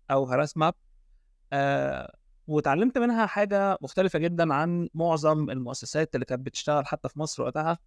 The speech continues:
إن إحنا في هراس ماب أو في خريطة التحرش كنا دايمًا بننزل متطوعين يتكلموا مع الناس على التحرش،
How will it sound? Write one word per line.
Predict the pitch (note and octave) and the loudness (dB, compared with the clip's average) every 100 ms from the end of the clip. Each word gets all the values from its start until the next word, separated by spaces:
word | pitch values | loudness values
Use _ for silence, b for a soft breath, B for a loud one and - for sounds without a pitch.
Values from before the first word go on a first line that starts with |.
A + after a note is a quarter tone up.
| _ _ _ - | _ _ _ -4
إن | D#3 | 0
إحنا | F#3+ - G#3+ G#3 G#3 | 0 2 0 2 -2
في | C#3 | -6
هراس | D3+ F#3 - | -4 -2 0
ماب | F3 F3 | 2 2
أو | - | -2
في | |
خريطة | - F3 | -8 -12
التحرش | - E3+ F3 - | -6 -4 -4 -4
كنا | D3+ C#3+ | -2 2
دايمًا | E3 G3+ F#3+ | 2 2 2
بننزل | C#3+ C#3 D#3 E3+ E3 F3 F#3 - _ _ _ _ - | 0 0 0 0 2 0 0 -6 _ _ _ _ -8
متطوعين | C#3 B2+ C3+ C3+ C#3 F3+ | -4 0 2 2 4 2
يتكلموا | D3+ - C3 D3 E3 C#3 | 0 -2 -2 0 0 0
مع | B2 | 0
الناس | B2+ D3 D#3 | 0 -2 0
على | B2 | -2
التحرش، | A2 - - F3+ G3 | -4 -12 -4 -2 -2